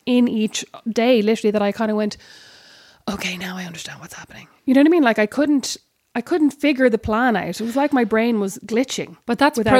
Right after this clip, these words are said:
Speaker 1: putting it on
Speaker 2: processing in a
Speaker 1: paper.
Speaker 2: way, right? That's the learning, processing part. So I could understand that. That kind of goes back to support that, um, that study done with the kids,
Speaker 1: Paper versus
Speaker 2: right, that,
Speaker 1: screens, yeah.
Speaker 2: that you kinda have to,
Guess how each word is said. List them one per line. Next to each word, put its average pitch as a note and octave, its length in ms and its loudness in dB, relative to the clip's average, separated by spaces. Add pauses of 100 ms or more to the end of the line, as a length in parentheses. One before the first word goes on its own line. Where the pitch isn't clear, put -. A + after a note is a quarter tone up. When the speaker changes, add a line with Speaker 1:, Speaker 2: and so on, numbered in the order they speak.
Speaker 1:
putting A3+ 160 4
it A3+ 40 6
on G3 120 2
Speaker 2:
processing G3+ 140 2
in F#3 100 0
a - 40 -2
Speaker 1:
paper. F3+ 80 -2
Speaker 2:
way, E3+ 120 -4
right? E3+ 260 -4
That's - 280 -2
the G#3+ 120 -2
learning, G3 440 2
processing F3+ 580 -2
part. F3 240 -2
So G3+ 100 -2
I F#3+ 40 2
could G3+ 120 0
understand G#3+ 440 0
that. F3 160 -2
That G#3 160 0
kind G3+ 160 0
of F3 100 -4
goes F#3 180 -2
back F3+ 200 -2
to - 100 -12
support F#3 540 -4
that, F3 420 -4 (100)
um, E3+ 520 -4 (1000)
that G3 180 -4
study G3+ 280 0
done F3+ 220 -2
with F3+ 120 -6
the F3+ 60 -10
kids, G3+ 200 0
Speaker 1:
Paper G3 120 -2
versus G#3 220 -2
Speaker 2:
right, G3+ 80 4
that, F#3+ 60 2
Speaker 1:
screens, F#3 420 -2
yeah. F#3+ 180 0 (280)
Speaker 2:
that G#3+ 120 -4
you A3 100 -4
kinda G#3 240 0
have F#3 200 -6
to, G3 300 -2